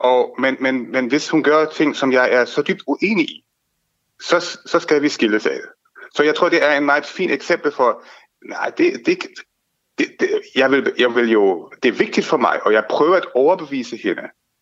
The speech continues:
Og jeg, jeg prøver at, at snakke med hende og argumentere med hende og sige, at det her, her er rigtig vigtigt for mig. Men hvis hun så ikke vil, okay, så, så skal vi ikke være, øh, ægtefæller længere. Så, så i den forstand, hvis,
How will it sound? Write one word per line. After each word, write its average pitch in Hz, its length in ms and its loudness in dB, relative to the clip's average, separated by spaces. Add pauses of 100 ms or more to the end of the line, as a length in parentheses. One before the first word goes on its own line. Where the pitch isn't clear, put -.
(600)
Og 113 200 2
jeg, 117 240 2
jeg 117 120 0
prøver 151 240 2
at, 120 280 -2 (260)
at - 240 -4 (460)
snakke 160 280 0
med 160 80 -4
hende 131 260 0
og 101 180 2
argumentere 107 380 -2
med 139 140 -2
hende 131 200 0
og 104 220 2
sige, 120 140 0
at - 60 -6
det 131 100 0
her, 135 120 0
her 131 140 2
er - 220 -4
rigtig - 180 -6
vigtigt - 220 -4
for - 80 -2
mig. - 220 0 (760)
Men - 180 2
hvis 156 160 0
hun 170 100 2
så 160 180 0
ikke 180 200 0
vil, 107 160 0 (140)
okay, 104 260 -2 (180)
så, - 260 0
så 160 80 2
skal 135 220 0
vi 117 80 -2
ikke 113 160 -4
være, 101 180 2 (840)
øh, 95 180 4
ægtefæller 82 440 -4
længere. 71 280 -4 (920)
Så, 139 300 0
så 139 260 2
i 135 80 -2
den 151 200 0
forstand, 160 360 0
hvis, 156 160 -2